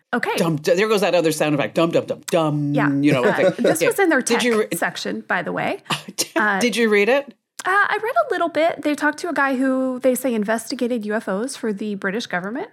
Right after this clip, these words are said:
Speaker 1: Okay. He warned that we are likely to encounter hu-, to encounter aliens in, you know, the foreseeable future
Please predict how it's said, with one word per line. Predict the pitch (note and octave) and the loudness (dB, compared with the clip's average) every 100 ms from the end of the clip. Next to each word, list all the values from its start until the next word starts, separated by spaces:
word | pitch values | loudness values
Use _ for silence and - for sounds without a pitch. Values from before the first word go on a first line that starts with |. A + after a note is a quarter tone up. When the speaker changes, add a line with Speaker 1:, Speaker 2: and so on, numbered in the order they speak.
| - | -8
Speaker 1:
Okay. | B3+ - - E4+ - | -8 -4 -6 -6 -2
He | D4 C#4 | 2 4
warned | A#3 A3+ B3+ C4+ | 4 0 0 -2
that | A#3 A3 | -2 -2
we | A#3 | -2
are | G3+ | 0
likely | G3+ A#3+ D4+ C#4+ | 0 -2 0 -2
to | C#4 | -2
encounter | A#3 - A3+ A3+ | -4 -2 -2 -4
hu-, | - A3 - - A3+ | -4 -6 -8 -14 -10
to | - A3+ G3+ | -2 0 0
encounter | A3 C4+ D#4+ C4+ | -2 0 -2 0
aliens | A3 G#3 G#3 A3 - - _ _ _ _ _ _ - | 0 0 -2 -6 -12 -20 _ _ _ _ _ _ -10
in, | B4 B4+ A#4+ _ _ _ - | -8 -6 -8 _ _ _ -4
you | E4 | 0
know, | C#4 B3+ B3+ C4+ _ _ _ _ _ _ _ - | 0 -2 -6 -10 _ _ _ _ _ _ _ -2
the | - | -2
foreseeable | - - - G3+ A3 D4+ | 0 -4 -2 -2 -2 -6
future | D4+ E4 F4+ - G4+ G#4 | -8 -10 -8 -8 -6 -8